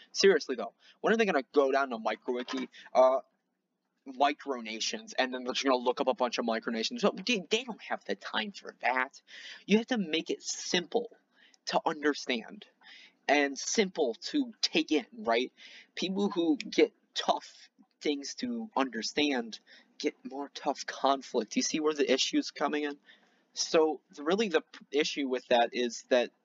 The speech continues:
this conflict really is insolvable. There is no sol-, there's, there is no solution, really. Until we figure it out, there is no solution.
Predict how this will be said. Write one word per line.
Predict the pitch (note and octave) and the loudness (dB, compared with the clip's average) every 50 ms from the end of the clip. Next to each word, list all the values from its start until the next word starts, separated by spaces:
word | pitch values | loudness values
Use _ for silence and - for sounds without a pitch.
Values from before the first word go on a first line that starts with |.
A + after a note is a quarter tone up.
| _ _ _ _ _ - _ _ - | _ _ _ _ _ -20 _ _ -2
this | D#3 D#3 - - | -2 -2 -2 -6
conflict | - - D#3 F3+ G#3 B3+ A#3+ - | -2 -2 -2 0 0 -2 -4 -4
really | - - - - D4 | -2 -2 0 0 0
is | C3+ C3+ C3+ - | 0 0 0 0
insolvable. | C3 - - - - G#2+ A2 - - - - - - - - _ _ _ _ - | 0 -4 -2 0 0 0 0 0 -4 -12 -12 -16 -18 -18 -20 _ _ _ _ 0
There | D#3 E3 - | 0 2 2
is | D#3+ E3 D#3 E3 | 2 0 0 0
no | E3 C#3+ | -2 -2
sol-, | - - - - C3+ C3+ C3+ - | -2 -2 2 4 4 4 4 0
there's, | - D3 D3+ D#3+ - - D3 C3 | -2 -2 -2 -2 -2 -4 -6 -2
there | C#3 C#3+ C#3+ D3 | 2 4 6 6
is | D3 D3+ D#3 D3 | 8 6 4 2
no | D3+ C#3 | 0 -4
solution, | - - C3 A#2 B2 A#2+ A#2+ - - A2 A2 | -2 -2 -2 2 2 2 2 2 -2 -2 -2
really. | A2+ A#2 G#2 G2 - - _ - - - - - - - | -2 -2 -2 -4 -6 -8 _ -18 -16 -16 -16 -12 -4 -2
Until | C3 - - - E3 E3 E3 D3+ | -2 0 2 2 2 2 2 2
we | C#3+ C#3 B2 | 0 -2 -2
figure | - - D3 C#3 B2+ A#2+ A2 G#2 | -2 0 0 2 2 2 -2 0
it | G#2 G#2+ | 0 0
out, | G#2 G#2+ A2+ - - - | 2 2 2 0 0 2
there | B2 A#2 G2 | 2 2 2
is | - G2+ G#2 - - | 0 -6 -6 -8 -10
no | G2+ G2+ | -12 -12
solution. | - - - - - - - - - - | -12 -12 -12 -14 -16 -14 -12 -12 -12 -12